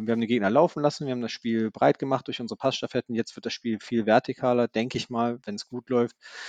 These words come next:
Und dann, äh, bin ich mal gespannt, ähm,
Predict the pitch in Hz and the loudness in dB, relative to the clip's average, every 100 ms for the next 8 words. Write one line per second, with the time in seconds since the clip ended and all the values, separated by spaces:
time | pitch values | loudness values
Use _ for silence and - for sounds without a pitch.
0 | - - - 110 101 104 107 113 95 107 | -14 -16 -10 -2 0 0 -2 -2 0 0
1 | 101 123 123 123 110 - 135 139 - - | -2 -6 -4 -2 -2 2 2 2 -6 -18
2 | _ - 113 113 113 113 | _ -2 0 0 -2 -6